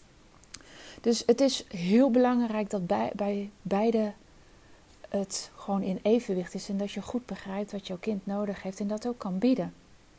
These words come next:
En nou ja, het is eind oktober, de herfstvakantie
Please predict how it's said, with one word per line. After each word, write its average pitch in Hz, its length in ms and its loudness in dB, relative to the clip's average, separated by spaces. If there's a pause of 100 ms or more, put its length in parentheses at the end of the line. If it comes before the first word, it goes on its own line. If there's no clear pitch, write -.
(1400)
En 254 480 10
nou 233 140 4
ja, 196 60 4
het 185 140 2
is 240 140 6
eind 262 280 6
oktober, 302 720 4
de 240 240 0
herfstvakantie 233 1000 -2